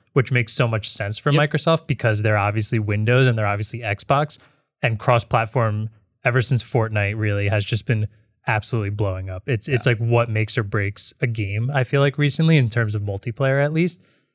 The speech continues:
Speaker 1: And it makes such perfect sense for Microsoft to do this because a lot of these games are already cross-platform. Diablo,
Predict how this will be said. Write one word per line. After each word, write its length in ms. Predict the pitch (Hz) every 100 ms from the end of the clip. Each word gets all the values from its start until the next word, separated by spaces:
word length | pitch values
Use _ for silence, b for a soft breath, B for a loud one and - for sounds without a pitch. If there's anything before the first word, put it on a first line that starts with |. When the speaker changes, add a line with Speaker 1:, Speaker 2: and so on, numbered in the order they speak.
| _ _ _
Speaker 1:
And 380 | 131 117 110 123 -
it 140 | 156 131 _ -
makes 280 | 151 143 -
such 400 | - 151 - -
perfect 380 | 135 113 110 -
sense 220 | 95 95
for 120 | -
Microsoft 560 | 98 101 156 - 98 - -
to 80 | 127
do 220 | 107 104
this 180 | 107 107
because 400 | 127 - 113 107 b b
a 60 | 135
lot 160 | 123 190
of 60 |
these 140 | 208 131
games 260 | 139 147
are 100 | 127
already 420 | 120 123 110 113 107
cross-platform. 760 | - 98 - 110 107 110 101 101
Diablo, 640 | 110 107 117 120 117